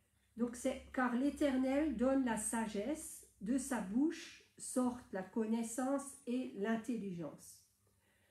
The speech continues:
J'ai dit au Seigneur, « Mais où elle est ta bouche ? Enfin,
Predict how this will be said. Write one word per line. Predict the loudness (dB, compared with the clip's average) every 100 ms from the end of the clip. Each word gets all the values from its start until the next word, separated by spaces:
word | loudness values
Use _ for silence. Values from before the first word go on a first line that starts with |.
| _ _ _ -6
J'ai | -4
dit | 0
au | 0
Seigneur, « | 0 -2 -2 -2
Mais | -2 -2 -4 -4
où | -4 -2 0
elle | -2
est | -2 -6 -10
ta | -12
bouche ? | -6 -4 -4 -6 -18 -20 _ _ -20 -18 -18 -20 _ _ _ _ _ -12
Enfin, | -6 -6